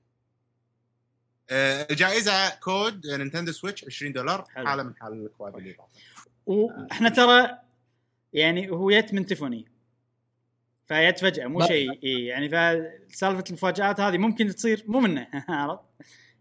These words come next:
Speaker 2: لأنه ممكن في ناس
Speaker 1: إيه.
Speaker 2: تبي تسوي هالحركة، تبي، تبي تفيد ال-، المشاهدين. آه، فيعني، مو إحنا اللي قاعد نصير والله. <laughs> مثلًا قاعد نقول: "لا، إحنا ب-، كنا بوب كويز"، عرفت؟ <laughs> هذا لا. الناس
Speaker 1: إيه.
Speaker 2: وكرمهم
Speaker 1: <laughs>
Speaker 2: هو اللي قاعد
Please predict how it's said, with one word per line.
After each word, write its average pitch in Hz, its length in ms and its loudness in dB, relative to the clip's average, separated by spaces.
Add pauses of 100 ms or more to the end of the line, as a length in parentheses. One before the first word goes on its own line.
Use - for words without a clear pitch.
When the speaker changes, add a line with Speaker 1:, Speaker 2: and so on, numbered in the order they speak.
Speaker 2:
لأنه 139 180 -6
ممكن 170 260 -4
في 165 160 0
ناس 165 160 2
Speaker 1:
إيه. 147 100 2
Speaker 2:
تبي 156 220 2
تسوي 151 340 0
هالحركة، 139 360 -6
تبي، 127 260 -10 (140)
تبي 135 240 -6
تفيد 165 300 -6
ال-، 151 200 -6
المشاهدين. 160 720 -4 (680)
آه، 123 400 -8
فيعني، 175 600 0
مو 233 220 0
إحنا 226 180 2
اللي 208 140 4
قاعد 180 160 6
نصير 175 280 -2
والله. 147 300 -2 (420)
<laughs> - 160 -14
مثلًا 135 320 -8
قاعد 120 140 -12
نقول: 135 160 -6
"لا، 160 120 -4
إحنا - 200 -8
ب-، 135 140 -14 (400)
كنا 214 140 4
بوب 226 200 4
كويز"، 226 280 6
عرفت؟ 175 400 0
<laughs> 175 120 0
هذا 151 240 0
لا. 180 240 -2 (520)
الناس 202 460 2
Speaker 1:
إيه. 160 160 0
Speaker 2:
وكرمهم 185 540 2 (160)
Speaker 1:
<laughs> 143 200 -6
Speaker 2:
هو 156 180 0
اللي 135 260 -2
قاعد 113 460 -12